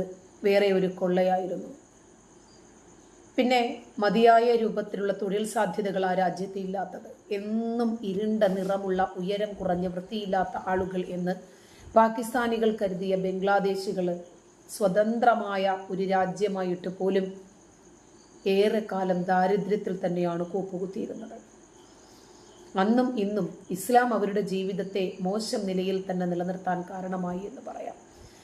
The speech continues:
കാരണം തിന്നാനും കുടിക്കാനും ഉടുക്കാനും ഒന്നുമില്ലെങ്കിലും ശരി, മതത്തിനാണ് അവർ ഏറ്റവും കൂടുതൽ പ്രാധാന്യം കൽപ്പിച്ചിരുന്നത്. അഫ്ഗാനിസ്ഥാനും അതുപോലെ, പാകിസ്ഥാനും അതുപോലെ, ബംഗ്ലാദേശും അതുപോലെ,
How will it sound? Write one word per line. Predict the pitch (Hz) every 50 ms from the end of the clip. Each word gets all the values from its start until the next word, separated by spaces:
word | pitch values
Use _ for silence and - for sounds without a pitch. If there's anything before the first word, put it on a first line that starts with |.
| - - - - -
കാരണം | 214 214 208 220 220 220 -
തിന്നാനും | - 220 214 226 240 247 254 262 269 262
കുടിക്കാനും | 262 220 226 226 - 233 226 226 226 226 214
ഉടുക്കാനും | 196 190 185 - 220 214 214 208 214 208 196
ഒന്നുമില്ലെങ്കിലും | 190 196 196 202 190 180 185 180 185 190 190 185 185 -
ശരി, | - 196 170 180 190 - 190
മതത്തിനാണ് | 185 175 190 190 190 - 202 190 185 180 180 180 175
അവർ | 180 180 175
ഏറ്റവും | 175 175 - 202 180 185 190 180
കൂടുതൽ | 190 175 175 180 175 175
പ്രാധാന്യം | 185 175 180 170 - - 180 175 180 180 180
കൽപ്പിച്ചിരുന്നത്. | 185 170 175 - 180 185 - - - 202 180 180
അഫ്ഗാനിസ്ഥാനും | 180 - 208 185 175 175 175 - - 220 190 180 185 190
അതുപോലെ, | 185 185 190 226 202 185 175 - - - - - - - - - - - - - - -
പാകിസ്ഥാനും | 190 190 190 220 196 - - 214 196 190 196 190 190
അതുപോലെ, | 180 196 190 196 196 190 196 190 - 196
ബംഗ്ലാദേശും | 180 180 180 202 202 185 208 208 202 202 - 220 208 202
അതുപോലെ, | 190 190 208 208 202 202 202